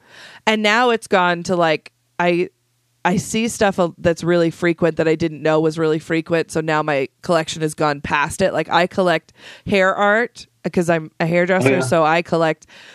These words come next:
Speaker 1: hair and bundles of hair and hair jewelry and all of those things. But because of this damn show, I can't start at, like, the beginner level of the finding random things. I'm, like, now here and it's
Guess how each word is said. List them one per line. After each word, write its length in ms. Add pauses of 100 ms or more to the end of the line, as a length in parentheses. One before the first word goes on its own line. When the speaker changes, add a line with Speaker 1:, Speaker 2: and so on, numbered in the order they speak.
(160)
Speaker 1:
hair 680
and 540
bundles 400
of 80
hair 540
and 380
hair 220
jewelry 640
and 180 (100)
all 300
of 180
those 340
things. 440 (400)
But 200
because 380
of 60
this 200
damn 320
show, 440
I 140
can't 340
start 360
at, 180
like, 200
the 100
beginner 520
level 360
of 160
the 260 (320)
finding 520
random 420
things. 520
I'm, 140
like, 200
now 600 (540)
here 460
and 180
it's 180